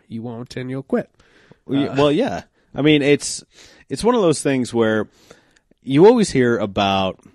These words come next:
Speaker 2: in particular with young people, it's like they're not willing to work or pay their dues or whatever. Comedy's one of those things where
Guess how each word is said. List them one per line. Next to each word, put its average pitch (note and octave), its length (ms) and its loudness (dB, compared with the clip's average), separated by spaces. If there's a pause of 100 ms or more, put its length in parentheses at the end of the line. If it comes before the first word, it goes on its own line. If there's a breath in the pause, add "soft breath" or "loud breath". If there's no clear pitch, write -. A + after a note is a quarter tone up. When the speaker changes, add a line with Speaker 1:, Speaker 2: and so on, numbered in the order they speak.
(180)
Speaker 2:
in B2+ 140 -2
particular D#3 500 0
with G#2 160 -2
young G2 240 -2
people, F2+ 480 -6
it's F#2 180 -8
like G2+ 200 -4
they're D3 100 -2
not F#3 200 2
willing C3 240 4
to G#2 60 0
work F#2 360 -4
or D#2 120 -12
pay G#2+ 220 -2
their F#2 160 -4
dues F2+ 340 -4
or F2 60 -8
whatever. E2 360 -12 (440 soft breath)
Comedy's G3+ 460 0
one C#3 140 2
of B2+ 60 2
those A#2 220 2
things G#2+ 340 -4
where F#2+ 400 -4